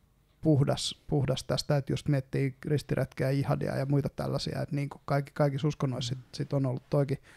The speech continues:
Mut sit taas toisaalta sieltä löytyy näitä tapauksia, jotka sit on täysin niinku transcendoinut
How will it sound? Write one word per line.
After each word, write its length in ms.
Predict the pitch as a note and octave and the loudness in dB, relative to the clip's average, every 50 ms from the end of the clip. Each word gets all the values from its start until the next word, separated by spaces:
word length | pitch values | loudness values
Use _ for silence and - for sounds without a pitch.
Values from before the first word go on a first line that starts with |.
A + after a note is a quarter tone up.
| - - | -20 -20
Mut 200 | - - - - | -14 -2 4 6
sit 160 | G3+ - - | 6 6 8
taas 160 | F#3 F3 - | 6 6 6
toisaalta 340 | - F3 D#3+ D#3 D3+ D3 - | 8 6 8 8 6 6 6
sieltä 180 | E3 D3+ D#3+ | 4 6 6
löytyy 300 | D#3+ D#3 D3 - C#3 C3+ | 6 6 6 4 2 2
näitä 200 | C3+ C3+ B2+ - - _ _ | 2 0 -2 -4 -8 _ _
tapauksia, 580 | - D3+ C#3 - C#3+ C#3 - - - C3+ C3 C3 - - - - - - - - - - - - - - - - - - - - | -2 0 2 2 2 2 2 0 -2 -2 -2 -2 -6 -10 -20 -20 -20 -20 -20 -20 -20 -20 -20 -20 -20 -20 -20 -20 -20 -8 0 6
jotka 280 | E3 D3 - - D3+ | 6 6 6 6 2
sit 200 | B2 C#3+ D3 - | 4 4 4 4
on 80 | D3+ C#3 - | 2 0 4
täysin 380 | - D#3+ D3 C3 C3 C3 B2+ | 4 6 6 6 4 2 2
niinku 400 | C3 B2+ B2+ B2 - - B2 B2 - - - - - - - C3+ - _ _ _ - - - - - - - - D#3+ - | 2 0 0 -2 -2 -2 -4 -4 -4 -8 -14 -18 -16 -14 -14 -16 -16 _ _ _ -20 -20 -20 -20 -20 -20 -18 -16 -10 -2
transcendoinut 880 | - D3+ E3 E3 D#3+ C3+ D3+ D3+ C#3+ C3 D3 C#3 C3 C3 C3 C3 B2+ - | 2 6 8 8 8 8 6 6 6 6 4 4 4 4 2 2 0 -4